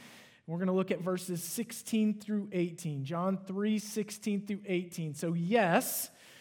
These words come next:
we are this morning looking at what is probably the most famous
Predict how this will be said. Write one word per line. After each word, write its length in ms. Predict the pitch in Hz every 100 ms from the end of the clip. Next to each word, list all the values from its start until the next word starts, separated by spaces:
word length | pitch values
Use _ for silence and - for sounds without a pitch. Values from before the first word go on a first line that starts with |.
| - _
we 200 | 185 208
are 460 | 208 208 214 214 214
this 240 | 190 208
morning 320 | 226 220 214 214
looking 320 | 247 254 233
at 260 | 190 190
what 260 | 190 220 220
is 160 | 214 208
probably 520 | 226 247 254 240 208
the 340 | 180 262 262
most 460 | 202 202 233 226 -
famous 640 | - 220 233 233 226 -